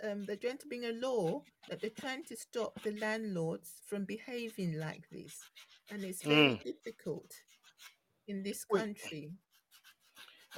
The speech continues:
Speaker 2: well,
Speaker 1: Because
Speaker 2: you can't stop a man from selling his house.
Speaker 1: Yeah, but it's the time. It, you know, three weeks.
Speaker 2: Oh.
Speaker 1: That's not good.
Speaker 2: No.
Speaker 1: The same thing here. Sometimes here they're giving you just about a week,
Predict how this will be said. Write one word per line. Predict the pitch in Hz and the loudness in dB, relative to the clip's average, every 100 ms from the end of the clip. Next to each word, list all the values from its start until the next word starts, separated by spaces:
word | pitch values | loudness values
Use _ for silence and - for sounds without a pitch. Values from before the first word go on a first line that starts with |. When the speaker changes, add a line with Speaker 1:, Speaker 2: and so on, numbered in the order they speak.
| 180 | 12
Speaker 2:
well, | 214 | 12
Speaker 1:
Because | 202 | 12
Speaker 2:
you | 226 | 12
can't | - 285 311 - - | 12 12 12 12 2
stop | - - 214 220 | 4 12 12 12
a | 170 | 10
man | 165 196 208 | 12 12 12
from | 185 151 | 10 6
selling | - 185 190 165 | 8 12 12 12
his | 139 113 | 8 4
house. | 143 151 220 - - - - _ - | 6 6 6 4 -4 -6 -10 _ -4
Speaker 1:
Yeah, | 220 175 - _ | -2 -2 -8 _
but | 240 247 | 0 2
it's | 359 - | -2 -2
the | 247 - | -8 -12
time. | - 359 370 311 160 165 180 - - _ - | -4 -2 2 2 0 -2 -6 -10 -20 _ -6
It, | - - | -6 -4
you | 254 | -4
know, | 240 214 220 - - | 0 2 0 -4 -8
three | 320 349 | 4 4
weeks. | 320 285 277 - - - - _ - - - - - - - - | 4 2 2 0 -6 -16 -16 _ -20 -18 -18 -20 -20 -20 -14 10
Speaker 2:
Oh. | 170 147 - - - | 12 12 10 -6 -2
Speaker 1:
That's | 226 - - | -2 -2 -2
not | 247 247 - | -4 -2 0
good. | 392 202 123 - _ _ _ - | 2 2 0 -8 _ _ _ -4
Speaker 2:
No. | 143 139 123 101 - _ _ _ - _ - - - - - - | 6 8 8 4 -10 _ _ _ -20 _ -20 -20 -20 -20 -20 -6
Speaker 1:
The | 294 | -4
same | 330 339 | 0 -2
thing | 330 330 | 0 -2
here. | 311 320 226 | 0 0 0
Sometimes | - 320 - 277 - | 0 -2 -2 -2 0
here | 285 | 0
they're | - | 0
giving | - 285 285 | 0 0 0
you | 269 277 | -2 -2
just | - 269 - | -2 -4 -2
about | 208 202 - | -4 -2 -2
a | 226 | -2
week, | 302 370 - | 4 2 2